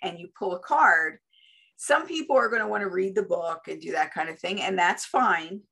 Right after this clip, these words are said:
especially if you're reading for yourself. It can be a little bit more difficult. However, the way I,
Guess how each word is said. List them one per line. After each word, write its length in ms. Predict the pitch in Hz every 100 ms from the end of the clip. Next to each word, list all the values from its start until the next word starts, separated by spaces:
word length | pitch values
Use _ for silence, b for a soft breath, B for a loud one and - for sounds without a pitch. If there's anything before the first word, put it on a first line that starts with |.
| 190
especially 400 | 190 269 269 269
if 80 | 247
you're 100 | 220
reading 240 | 214 208
for 120 | 196
yourself. 460 | 190 - 143 165 180
It 120 | 202
can 80 | 170
be 80 | 175
a 40 |
little 160 | 170 170
bit 140 | 139
more 160 | 156 156
difficult. 640 | 139 - - 190 175 - _ b b b b _ _ _ _
However, 1000 | - 180 185 240 285 196 170 170 175 - _ -
the 120 | 180
way 140 | 175
I, 260 | 170 160